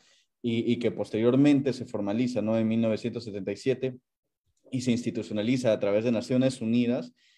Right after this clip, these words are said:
el ocho de marzo como el Día Internacional de la Mujer y Día Internacional por la Paz y, y los Derechos de las Mujeres, ¿no? Y este concepto va evolucionando poco a poco en los siguientes años.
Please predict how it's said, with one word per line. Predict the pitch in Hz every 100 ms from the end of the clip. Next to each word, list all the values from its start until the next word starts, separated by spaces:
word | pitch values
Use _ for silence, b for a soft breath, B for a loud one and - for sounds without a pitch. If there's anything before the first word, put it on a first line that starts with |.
| b
el | 104 113
ocho | 113 127
de | 120
marzo | 127 127 143
como | 123 107
el |
Día | 98 104
Internacional | 104 101 101 - 101 101
de | 98
la |
Mujer | 95 95 127 127
y |
Día | 101 101
Internacional | 98 101 95 98 95
por | 101
la | 95
Paz | 104 -
y, | 101
y | 107
los | 95 95
Derechos | 95 110
de | 107
las | 95 95
Mujeres, | 92 87 85 90
¿no? | 123 - B B B _
Y | 135
este | 147 147
concepto | 165 139 151 151
va | 156
evolucionando | 151 151 143 127 131 147 143
poco | 143 139 143
a | 127
poco | 143 147
en | 135
los | 123
siguientes | 117 123 123 123
años. | 160 156 156 160 156